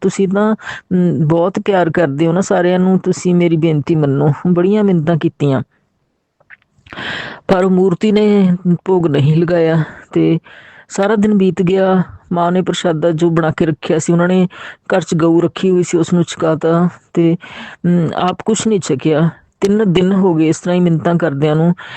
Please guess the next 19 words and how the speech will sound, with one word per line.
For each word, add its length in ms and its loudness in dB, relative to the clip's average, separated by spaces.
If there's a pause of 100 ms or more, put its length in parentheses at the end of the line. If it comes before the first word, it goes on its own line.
(300)
ਤੇ, 240 2
ਅਮ, 540 -6 (120)
ਕਿਸੇ 240 -2
ਨੂੰ 120 2
ਉਹਨਾਂ 140 0
ਨੇ 80 0
ਪਤਾ 240 0
ਵੀ 140 2
ਨਹੀਂ 100 2
ਲੱਗਣ 200 0
ਦਿੱਤਾ 280 0
ਕਿ 100 -2
ਮੈਂ 180 2
ਕੁਛ 200 -6
ਖਾਧਾ 380 -2
ਨਹੀਂ। 220 0 (440)
ਤੇ 340 2
ਬਹੁਤ 600 -2
ਹੀ 260 2